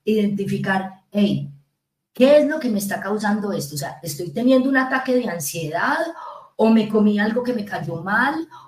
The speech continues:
¿O vi alguna imagen que me asustó?". O sea, identificar esa reacción que mi cuerpo estaba teniendo y a qué estaba reaccionando.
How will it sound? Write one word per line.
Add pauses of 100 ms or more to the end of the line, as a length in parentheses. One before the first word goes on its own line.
¿O
vi
alguna
imagen
que
me
asustó?". (260)
O
sea,
identificar (580)
esa
reacción
que
mi
cuerpo
estaba
teniendo
y
a
qué
estaba
reaccionando.